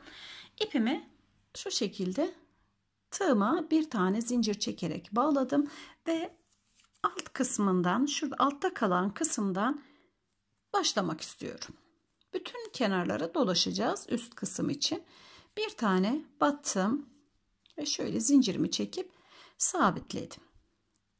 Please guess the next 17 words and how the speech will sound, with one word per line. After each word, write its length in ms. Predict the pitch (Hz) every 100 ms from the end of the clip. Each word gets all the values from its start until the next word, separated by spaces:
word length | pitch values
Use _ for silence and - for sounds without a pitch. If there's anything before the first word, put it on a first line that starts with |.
| -
İpimi 480 | - 196 190 262 - - - - _ -
arkaya 460 | 320 311 - 190 -
alıyorum. 600 | 226 190 156 170 302 381 - - -
Şu 160 | -
şekilde 760 | - - - - 180 185 247 285 - _ 320
bir 140 | 294
tane 420 | 277 170 190 233
sık 320 | 254 208 -
iğne 280 | 190 196 240
şeklinde 720 | 247 - - - 165 180 269 - - - - _ -
örüyorum. 560 | 233 - - - - _ _ _ _ _ _ _ _ _ _ _ _ _ _ _ _ _ -
Sırası 500 | 427 269 190 - 175
ile 540 | 175 170 196 269 311
trabzanlarımın 1040 | - 277 233 190 180 156 175 180 233 285 285
arasına 460 | 254 247 - 247 254
giriyorum. 680 | - 311 247 170 170 165
Bakınız, 500 | - - 247 294 -